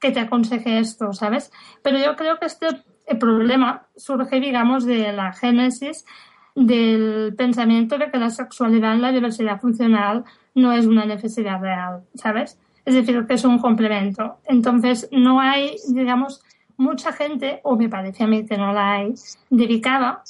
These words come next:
a buscar facilidades en esta, en este sentido, ¿no? Es decir, como es un lujo, bueno, un lujo,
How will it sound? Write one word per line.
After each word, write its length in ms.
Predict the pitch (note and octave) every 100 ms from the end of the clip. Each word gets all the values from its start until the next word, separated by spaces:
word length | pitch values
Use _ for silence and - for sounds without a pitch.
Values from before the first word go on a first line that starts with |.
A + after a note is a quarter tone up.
| -
a 120 | A#3+
buscar 480 | A#3+ A3+ - A#3+ B3
facilidades 840 | D#4 B3 A#3+ A3+ A3 G#3+ A3+ A3+
en 120 | A#3
esta, 340 | A3 A3 A#3 A#3
en 160 | A#3
este 220 | A3+ A3+
sentido, 560 | A#3 A#3 A3 A3+ G3 F#3
¿no? 220 | G3 C4 _ _ _ _
Es 120 | B3
decir, 340 | B3 A#3+ A3+ -
como 280 | C4 A#3+ B3+
es 180 | B3+
un 220 | C4+ C4+ B3+
lujo, 400 | F#4 - C#4 -
bueno, 240 | A#3 F#3+
un 80 | G3
lujo, 360 | F#3+ - G3+